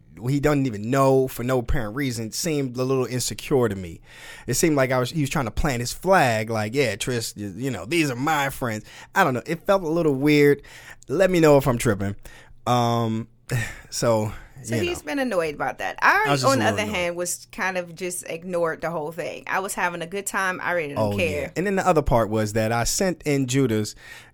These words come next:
Speaker 1: uh, see, Swinger Help said, "Yeah, agreed.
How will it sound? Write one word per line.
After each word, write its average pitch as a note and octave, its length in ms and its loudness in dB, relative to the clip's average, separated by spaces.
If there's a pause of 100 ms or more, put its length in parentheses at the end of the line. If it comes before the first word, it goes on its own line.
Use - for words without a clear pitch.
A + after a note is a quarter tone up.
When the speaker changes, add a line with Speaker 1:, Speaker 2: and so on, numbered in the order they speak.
(180)
Speaker 1:
uh, G#2 420 0
see, A2+ 200 -2
Swinger B2+ 440 0
Help B2+ 200 4
said, A#2+ 300 0
"Yeah, F#3+ 260 4
agreed. A#2 480 2